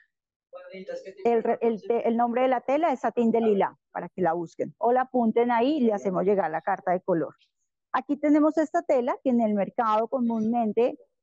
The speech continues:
y no sé por qué se conoce así, pero para que ustedes la ubiquen más fácil, eh, se llama falso chaliz. Pero realmente es una tela en poliéster, eh, viene con expandes, un cinco por ciento de expandes,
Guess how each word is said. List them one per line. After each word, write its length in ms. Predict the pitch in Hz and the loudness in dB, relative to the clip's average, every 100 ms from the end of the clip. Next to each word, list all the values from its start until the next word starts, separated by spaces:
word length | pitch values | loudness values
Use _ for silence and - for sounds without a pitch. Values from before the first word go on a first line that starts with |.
| _ | _
y 80 | 202 | 2
no 180 | 202 185 | 2 2
sé 200 | - 196 | 0 -2
por 200 | - 220 | -2 0
qué 140 | 214 | -2
se 140 | 214 - | -2 -2
conoce 400 | 202 170 - 190 | 0 0 0 -2
así, 300 | 254 254 277 | 0 -2 -2
pero 180 | 233 220 | -2 0
para 240 | 185 175 | 0 -2
que 100 | 202 | -4
ustedes 240 | 190 190 180 | -2 0 2
la 120 | 208 | 0
ubiquen 340 | 226 196 202 | -2 -2 0
más 180 | 220 233 | 0 0
fácil, 420 | 269 220 254 302 - - - | -2 -2 -4 -6 -8 -20 -4
eh, 140 | 226 | -4
se 240 | 226 233 | 0 -2
llama 360 | 202 214 208 220 | 0 0 0 -4
falso 460 | - 247 214 - 233 | -2 -4 -4 -4 -4
chaliz. 420 | 247 208 165 - _ _ | -2 -4 -6 -10 _ _
Pero 200 | 294 285 | 0 0
realmente 680 | 277 294 285 285 269 254 269 | 2 0 0 0 -4 -2 -2
es 140 | 269 | 0
una 200 | 247 220 | 0 0
tela 220 | 220 220 226 | 2 0 2
en 100 | 226 | 0
poliéster, 680 | 262 262 269 220 - 285 494 _ _ _ _ _ _ | -2 0 0 0 0 0 0 _ _ _ _ _ _
eh, 580 | - 214 202 196 190 180 | 0 2 4 4 4 2
viene 420 | 202 196 233 220 202 226 | 0 2 2 0 -6 -4
con 200 | 262 240 | -4 -4
expandes, 880 | 214 - _ 214 190 202 403 - - _ _ _ - | -6 -10 _ -2 -2 -2 -4 -6 -20 _ _ _ 0
un 140 | 220 | 0
cinco 320 | - 240 233 | 2 0 0
por 160 | 247 240 | -4 -2
ciento 300 | 254 220 240 | -4 0 0
de 80 | 247 | 0
expandes, 640 | - 247 196 190 339 | -2 -4 -2 -2 -2